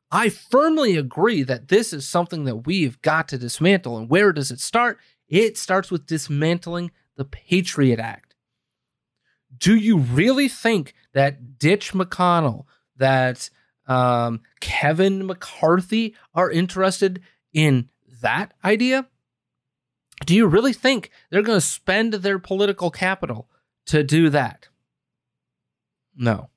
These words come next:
Is this the right battle to have? Yes. Because this is the weapon that Hillary Clinton, Joe Biden,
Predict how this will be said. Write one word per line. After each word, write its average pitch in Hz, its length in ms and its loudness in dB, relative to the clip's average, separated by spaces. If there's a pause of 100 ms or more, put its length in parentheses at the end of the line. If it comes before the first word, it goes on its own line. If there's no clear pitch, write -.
(1000)
Is 151 220 2
this - 240 0
the 143 140 2
right 131 380 0
battle 147 360 -2
to 143 160 -2
have? 156 480 -2 (1160)
Yes. 139 680 -4 (1040)
Because 147 460 0
this 147 420 0
is 180 140 -4
the 147 180 2
weapon 143 800 -2 (280)
that 160 480 -2 (600)
Hillary 107 360 0
Clinton, 185 640 -2 (1300)
Joe 98 360 -4
Biden, 190 560 2